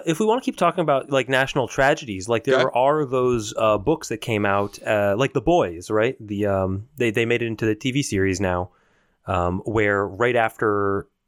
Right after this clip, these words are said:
Speaker 1: nine eleven, the, this graphic novel comes out, and it's like,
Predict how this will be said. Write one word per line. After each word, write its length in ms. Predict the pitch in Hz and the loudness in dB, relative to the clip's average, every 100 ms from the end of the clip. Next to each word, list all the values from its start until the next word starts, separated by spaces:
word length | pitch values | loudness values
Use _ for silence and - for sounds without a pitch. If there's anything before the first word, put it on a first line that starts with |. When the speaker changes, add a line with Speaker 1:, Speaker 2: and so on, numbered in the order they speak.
| _ _ | _ _
Speaker 1:
nine 240 | 139 127 117 | -2 0 2
eleven, 460 | 117 175 147 104 | 2 2 0 -2
the, 220 | 98 104 104 | -4 -4 -4
this 160 | 107 | -6
graphic 380 | 101 120 113 - | -2 -2 -2 -2
novel 280 | 113 147 - | 0 2 0
comes 280 | - 104 98 | -2 -2 0
out, 140 | 98 107 | 0 0
and 80 | 104 | -2
it's 80 | |
like, 240 | 117 113 | 0 -2